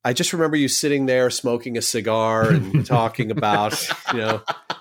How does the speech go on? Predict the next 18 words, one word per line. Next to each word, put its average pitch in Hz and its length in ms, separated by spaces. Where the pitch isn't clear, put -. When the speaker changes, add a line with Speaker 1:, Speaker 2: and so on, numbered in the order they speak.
Speaker 1:
the - 80
cow 139 300
doesn't 120 320
call 123 340
anymore. 120 480
And 123 160
I 139 100
thought, 139 380
who, 349 220
this 226 240
is 214 180
the 151 120
weirdest 156 600
thing 180 140
I've 147 140
ever 139 280
thought, 147 520
I've 143 200